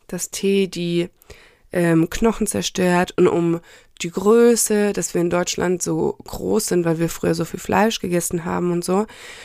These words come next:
Und es war so ein ohne, ohne Anfang, ohne Ende, aber trotzdem noch, er hat es so richtig so verpackt, von wegen, "Ah, und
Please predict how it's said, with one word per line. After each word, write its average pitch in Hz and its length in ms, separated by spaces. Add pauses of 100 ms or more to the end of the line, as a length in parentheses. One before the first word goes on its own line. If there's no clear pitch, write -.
(220)
Und 190 140
es 165 120
war 170 140
so 170 160
ein 170 380
ohne, 226 600 (540)
ohne 220 240
Anfang, 226 340
ohne 196 240
Ende, 226 320
aber 190 180
trotzdem 208 440
noch, 202 260 (300)
er 190 120
hat 208 100
es 202 140
so 185 80
richtig 190 340
so 190 480 (360)
verpackt, - 800
von 170 260
wegen, 165 320
"Ah, 226 300
und 190 320